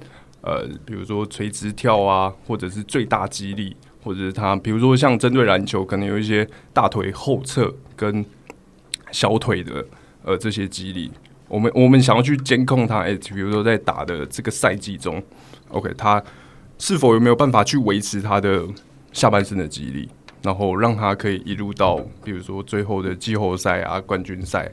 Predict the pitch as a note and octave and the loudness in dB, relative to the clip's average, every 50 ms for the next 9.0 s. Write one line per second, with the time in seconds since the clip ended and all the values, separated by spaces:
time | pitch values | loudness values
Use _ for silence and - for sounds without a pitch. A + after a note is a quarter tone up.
0 | - - - - - F#2+ G2 G2+ - - D2+ E2+ F2+ E2 C#2+ A1 D2 D2+ E2 F#2 | -16 -20 -20 -12 -12 -10 -10 -6 -6 -4 -4 -4 -4 -4 -4 -6 -6 -4 -4 -4
1 | D#2 D#2 C#2+ - D2 B1+ B1 - - - - - - - - - F#2 F2 F2+ - | -4 -4 -6 -8 -8 -8 -8 -10 -14 -20 -20 -20 -20 -16 -12 -10 -10 -10 -8 -8
2 | F#2 F#2 F#2 D2 - - - - - G2 - - - - - - - - - A1+ | -8 -8 -8 -10 -12 -12 -12 -8 -8 -8 -8 -8 -16 -14 -14 -14 -14 -12 -14 -14
3 | A1 - - - - - - - B2 A#2 G#2 - - - - - - - - - | -14 -16 -20 -20 -20 -16 -6 -2 0 0 0 -2 -10 -20 -20 -20 -20 -20 -20 -20
4 | - - - - _ - - - C#3+ C3 C3 C#3 C#3 C#3+ A#2+ G#2 G2 - - A2+ | -20 -20 -20 -20 _ -10 -2 0 0 2 4 4 4 6 4 4 2 -2 -2 0
5 | - D3+ A#2+ G2 - - G#2+ F#2 D#2+ - - - - - - - G2 - - - | 2 2 2 2 0 -2 -4 -4 -2 -4 -8 -8 -8 -10 -6 -4 -4 -6 -6 -12
6 | - _ - - - C3 A2+ A#2 A#2+ B2+ C#3 E3+ C#3+ A#2+ A#2 A#2 C3+ C#3 C3+ D3 | -18 _ -12 -2 0 2 4 6 6 6 6 6 8 6 6 8 6 6 4 2
7 | F3+ F3 C#3 - - G#2+ F#2 G2 G2+ G#2 G#2+ G2+ G2+ G2+ - - F#2+ E2 F#2 A#2+ | 0 -2 -2 0 0 0 0 0 2 2 2 0 0 -2 -2 -4 -4 -4 0 0
8 | B2 A2+ A2 A#2 A2 G2 F#2+ - F2+ F#2+ G2 A2 A2+ A#2+ C3 B2+ B2+ B2 A#2 | 0 2 4 4 4 2 2 0 -4 -2 0 0 2 4 4 6 6 4 2